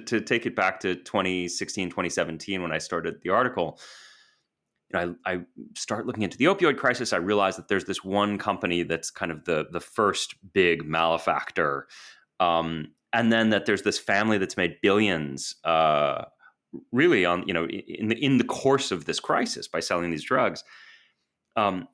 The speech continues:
and then that the family puts their names up left and right. And for me, you know, I grew up in Boston, and I,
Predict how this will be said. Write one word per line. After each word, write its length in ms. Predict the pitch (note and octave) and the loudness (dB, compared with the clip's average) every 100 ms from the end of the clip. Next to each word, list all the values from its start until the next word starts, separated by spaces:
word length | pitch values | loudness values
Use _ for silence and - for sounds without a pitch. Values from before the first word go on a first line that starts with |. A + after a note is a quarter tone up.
| - | 0
and 160 | D3 | 2
then 220 | D#3 G3+ | 4 4
that 160 | F#3 D#3+ | 4 2
the 60 | C3 | -2
family 420 | - B2 C3+ B2+ | 0 2 4 2
puts 220 | B2+ - | 0 -4
their 140 | G#2 | 0
names 340 | G#2 D3 G3 A#2 | 0 2 0 0
up 180 | D2+ G2 | 0 2
left 240 | F#2+ - | 0 0
and 100 | F2 | -2
right. 180 | A2+ A#2 | 0 2
And 140 | G2 | 0
for 100 | - | 2
me, 260 | A2+ D3 A#2+ | 4 4 2
you 80 | A#2 | 0
know, 60 | |
I 60 | F#2 | 0
grew 200 | - F#2 | 2 0
up 100 | E2+ | 0
in 140 | D#2+ | -4
Boston, 580 | D#2 E2 F#2 - - E2 | 0 2 2 0 -6 -4
and 120 | D2+ | -2
I, 360 | D2 D2+ D2 C#2+ | -2 -2 -4 -8